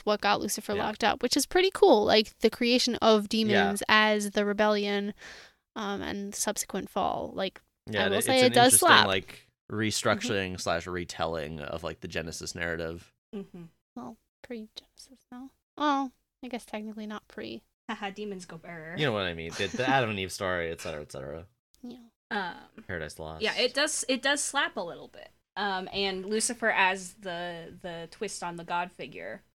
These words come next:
Speaker 3: is, I mean, done very often, but it's still cool, in my opinion.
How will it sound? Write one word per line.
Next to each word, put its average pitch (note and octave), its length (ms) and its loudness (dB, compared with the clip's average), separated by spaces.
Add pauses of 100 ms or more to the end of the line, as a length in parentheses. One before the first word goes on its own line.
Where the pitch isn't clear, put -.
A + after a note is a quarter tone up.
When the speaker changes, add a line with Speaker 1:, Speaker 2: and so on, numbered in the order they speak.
(100)
Speaker 3:
is, E3+ 540 -12 (600)
I G3 60 -2
mean, F#3 260 -6 (380)
done G3+ 240 2
very F3 260 -4
often, E3 400 -10 (100)
but G3+ 100 -4
it's G3+ 140 -8
still B3+ 200 0
cool, - 360 -12 (200)
in F3+ 80 -12
my E3 160 -12
opinion. - 340 -20